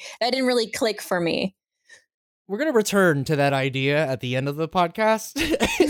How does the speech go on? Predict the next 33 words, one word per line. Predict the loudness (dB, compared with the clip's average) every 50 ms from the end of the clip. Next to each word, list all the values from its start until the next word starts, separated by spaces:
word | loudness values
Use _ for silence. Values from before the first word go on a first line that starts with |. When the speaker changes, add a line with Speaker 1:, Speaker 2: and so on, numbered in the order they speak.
| 4 4
Speaker 2:
So | 4 4 4 4 4
Speaker 1:
Okay. | 4 2 2 2 0
Speaker 2:
please | 0 0 -2 -2
put | -2 -2
a | 0
pin | 0 2 2
in | 2 2 2 2
that. | 2 2 0 0 -4 -12 -20 -20 -20 -20 _ _ _ 0
Um, | 2 4 6 6 4 4 2 2
but | 0 0 0
yeah, | 2 2 4 4 4 4
it's, | 2 2 2 -2 -6
it, | -6 -6 -6 -6
you | -6 -8 -6 -4
bring | -4 -2 -2 -2
up | 0
a | 0
good | 0 0 0
point, | 0 -2 0 0
'cause, | -2 -2 -2
like, | -2 -2
most | 0 0 0 0 0 2
dogs | 2 4 4 6 6 4 4 0 -4 -8 -10 -8 -4
in | -4 -2 -2
survival | -2 0 0 0 0 0
horror | -2 -2 0 -2 -2 0
games | 0 0 0 2 0
are | 0
very | 2 2 2
much | 2 0 0
like | -4 -6 -8
attack | -10 -10 -6 -6 -6 -6 -4 -2
dogs. | 2 4 4 4 4 2 -2 -6 -10 -12